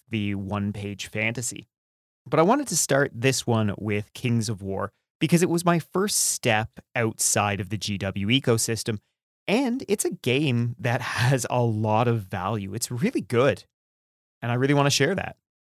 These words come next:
Now, this isn't going to be the review where I tell you what's good, what's not good, how balanced a certain thing or rule is. This is gonna be more of a feeling kind of thing. I'm more of a touchy-feely kind of guy when it comes to that. You know, some people look at hard data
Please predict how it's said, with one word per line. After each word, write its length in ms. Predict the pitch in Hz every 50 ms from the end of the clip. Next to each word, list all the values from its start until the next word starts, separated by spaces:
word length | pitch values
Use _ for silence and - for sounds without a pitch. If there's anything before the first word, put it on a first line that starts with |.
| _ _ _ _ _ _ _ _
Now, 200 | 143 151 151 165
this 200 | 170 214 220 -
isn't 180 | 247 262 247 196
going 200 | 180 185 185 170
to 80 | 165
be 200 | 147 156 156 151
the 280 | 131 120 139 139 135 127
review 440 | 123 131 123 101 110 120 123 127 127
where 260 | 117 117 117 110 107
I 140 | 107 113 113
tell 340 | - - - 113 110 110
you 200 | 110 104 110 113
what's 300 | 110 104 113 113 - -
good, 320 | - - 147 160 160 156 127
what's 280 | 113 107 - - -
not 280 | 113 117 113 113 90 -
good, 320 | - 117 117 117 117 113
how 220 | 113 101 110 113 110
balanced 540 | 95 104 104 104 110 113 117 110 - - 117
a 40 |
certain 380 | - - 123 117 110 117 120 110
thing 440 | 98 - - 120 113 110 110 113 113
or 120 | 110 110
rule 460 | 101 98 107 113 113 117 120 120 120
is. 320 | 117 113 117 120 113 - - _ _ _ _ _ _ _ _ _
This 160 | 208 220 254
is 80 | 262 226
gonna 140 | 247 233 214
be 120 | 214 185
more 160 | 175 165 165
of 80 | 151 135
a 80 | 131
feeling 680 | - - - - 139 117 117 117 110 104 98 92 92 92
kind 260 | 90 98 98 98 98
of 80 | 98 -
thing. 240 | - 110 107 101 113
I'm 80 | 160
more 120 | 208 233 208
of 60 | 143
a 420 | 139 123 117 113 104 101 98 98 -
touchy-feely 880 | - - 135 120 - - 104 98 - _ - 120 110 110 104 98 95 90
kind 300 | - - 107 101 92 98
of 80 | 95 87
guy 320 | 101 92 92 92 92 92
when 180 | 90 98 98 92
it 100 | - -
comes 280 | - 110 104 92 -
to 100 | - 101
that. 340 | 98 98 95 95 98 95 - _ _ _ _ _ _ _ _ _ -
You 200 | 127 - 196 165
know, 100 | 131 147
some 200 | - 208 190 180
people 220 | 175 151 143 143
look 160 | 131 127 -
at 80 | 131 120
hard 320 | 101 113 117 120 131 127
data 440 | 117 117 104 107 101 104 127 196